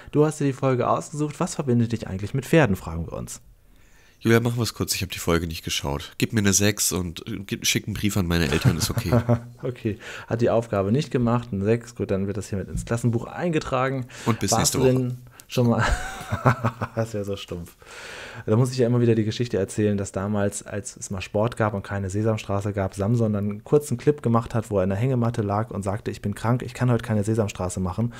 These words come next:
Speaker 1: Und dann kam Sport für die Eltern.
Speaker 2: Ja gut, das, das geht auch.
Speaker 1: Ja, das ist damit, ich hab das dann so hingenommen, weil ich dachte, „Ja gut, er ist krank, da kann man nichts
Speaker 2: Das
Speaker 1: machen.“
Speaker 2: ist eine Krankmeldung.
Speaker 1: <laughs> Ja, genau. Das ist ja witzig, wenn sich so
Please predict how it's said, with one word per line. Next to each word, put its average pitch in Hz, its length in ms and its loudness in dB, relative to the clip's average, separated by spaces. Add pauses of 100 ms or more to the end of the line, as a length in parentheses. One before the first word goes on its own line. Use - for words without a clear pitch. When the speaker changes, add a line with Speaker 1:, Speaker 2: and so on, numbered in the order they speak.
(120)
Speaker 1:
Und 107 80 0
dann 101 100 0
kam 113 140 0
Sport 101 260 0
für - 100 -4
die 101 120 0
Eltern. 82 320 -4 (840)
Speaker 2:
Ja 80 160 -8
gut, - 240 -10
das, - 380 -4
das - 160 -10
geht - 160 -8
auch. - 280 -4 (500)
Speaker 1:
Ja, 170 160 8
das 113 240 0
ist 107 180 -4
damit, 117 260 2
ich 123 220 -2
hab 143 140 -6
das 147 160 2
dann 151 160 2
so 151 100 2
hingenommen, 107 460 4
weil 104 100 2
ich 107 60 -2
dachte, 120 180 -2
„Ja 101 60 2
gut, 104 120 0
er 76 80 -6
ist - 100 -8
krank, 92 200 0
da 107 80 4
kann 127 100 4
man 127 60 6
nichts 139 160 0
Speaker 2:
Das - 120 0
Speaker 1:
machen.“ 92 140 -6
Speaker 2:
ist 87 60 -12
eine 95 140 -2
Krankmeldung. 85 640 -2 (360)
Speaker 1:
<laughs> - 80 0 (580)
Ja, 139 160 8
genau. 139 800 2 (380)
Das 123 120 4
ist 143 60 12
ja 131 80 10
witzig, 135 300 4
wenn 110 100 6
sich 107 140 -2
so 101 220 2